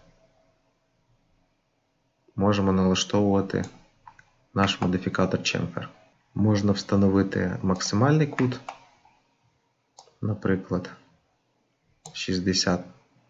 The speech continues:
і вже буде модифікатор працювати лише з цими еджами. Також дію модифікатора можна активувати за допомогою груп зглажування або матеріалу. Наприклад,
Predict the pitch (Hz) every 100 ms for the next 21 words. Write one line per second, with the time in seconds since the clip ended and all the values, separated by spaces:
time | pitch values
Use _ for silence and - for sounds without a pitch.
0 | _ - 117 110 95 107 104 98 87 -
1 | - - 101 101 95 98 92 107 110 92
2 | - 95 - 95 98 - 95 - - 92
3 | - 101 104 - - - - - _ -
4 | - - 101 98 - 87 82 85 82 -
5 | - _ - _ - - 117 101 101 104
6 | 104 101 95 98 98 95 98 113 110 98
7 | 98 101 98 92 - - 92 92 104 107
8 | 90 92 92 - 98 101 95 95 92 90
9 | - - - - 98 110 98 95 92 113
10 | 135 123 110 107 101 - - _ _ _
11 | _ - 90 104 120 120 101 98 - 95
12 | 87 82 - - - _ - 92 - -
13 | - -